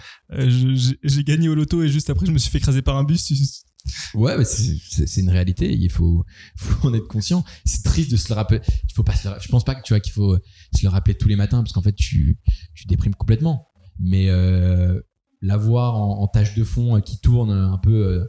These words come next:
Speaker 2: tous les jours et y penser une fois par mois, je pense que c'est important pour, euh,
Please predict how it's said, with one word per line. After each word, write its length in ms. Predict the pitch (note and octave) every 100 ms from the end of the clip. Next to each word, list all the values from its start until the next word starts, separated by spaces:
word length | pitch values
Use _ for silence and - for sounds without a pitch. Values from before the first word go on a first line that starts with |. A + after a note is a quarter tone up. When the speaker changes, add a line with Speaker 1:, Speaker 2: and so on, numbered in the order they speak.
| - _ _
Speaker 2:
tous 120 | A2+
les 120 | G#2+
jours 360 | A2 D3 D3 A2+
et 60 |
y 40 | G2+
penser 320 | G2+ G2 G#2+
une 140 | A2 F#2+
fois 120 | G2
par 120 | G2
mois, 320 | A2+ D3+ A#2 - - _ -
je 80 | -
pense 160 | A#2+
que 100 | -
c'est 80 | -
important 400 | F#2+ F2+ - C3+
pour, 280 | - F#2+ F#2
euh, 180 | F2